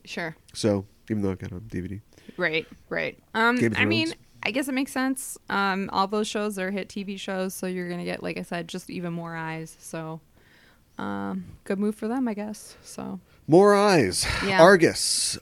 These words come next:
Speaker 2: Argus Begins.
Speaker 1: <laughs>
Speaker 2: We find out he's got two eyes.
Speaker 1: Oh, no.
Speaker 2: How does he get all the way to a hundred?
Speaker 1: Right.
Speaker 2: That's what we need to check out.
Speaker 1: Exactly. Reminds me of American Gods a little bit.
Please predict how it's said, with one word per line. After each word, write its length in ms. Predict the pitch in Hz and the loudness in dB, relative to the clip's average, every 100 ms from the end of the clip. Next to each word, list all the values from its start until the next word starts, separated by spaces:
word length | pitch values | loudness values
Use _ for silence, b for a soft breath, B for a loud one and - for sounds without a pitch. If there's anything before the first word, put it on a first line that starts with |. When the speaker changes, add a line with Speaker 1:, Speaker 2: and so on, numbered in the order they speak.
| - | 4
Speaker 2:
Argus 280 | 156 175 165 | 8 8 6
Begins. 880 | 160 156 165 143 110 - - 320 - | 6 10 10 10 6 2 4 2 2
Speaker 1:
<laughs> 40 | 294 | -2
Speaker 2:
We 80 | 320 | 2
find 260 | 147 151 | 6 8
out 100 | 151 | 8
he's 120 | 127 107 | 6 6
got 240 | 123 - | 4 4
two 280 | - 277 202 | 4 8 10
eyes. 440 | 98 85 80 82 - | 8 6 4 0 0
Speaker 1:
Oh, 440 | 208 202 190 185 | 2 2 2 0
no. 100 | 190 | 4
Speaker 2:
How 100 | 127 | 6
does 100 | 170 | 8
he 60 | 190 | 8
get 100 | 190 | 8
all 140 | 180 | 6
the 60 | 185 | 6
way 120 | 185 | 6
to 140 | 180 | 6
a 40 | 165 | 6
hundred? 460 | 160 151 - 226 | 4 0 -2 0
Speaker 1:
Right. 420 | 233 202 190 185 - | 2 2 2 -2 -2
Speaker 2:
That's 160 | 120 131 | -2 0
what 40 | |
we 60 | 117 | 0
need 140 | 104 90 | 0 -2
to 40 | |
check 240 | - 90 107 | -6 -6 -4
out. 180 | 90 - | -4 -4
Speaker 1:
Exactly. 500 | - 180 180 175 165 | 0 0 0 -2 -4
Reminds 300 | 180 180 175 | -4 -6 -4
me 80 | 175 | -6
of 100 | 170 | -6
American 480 | 180 175 175 175 | -8 -6 -6 -6
Gods 400 | 170 190 185 165 | -8 -6 -8 -10
a 40 | 165 | -12
little 200 | 165 151 | -12 -10
bit. 220 | 160 123 | -8 -8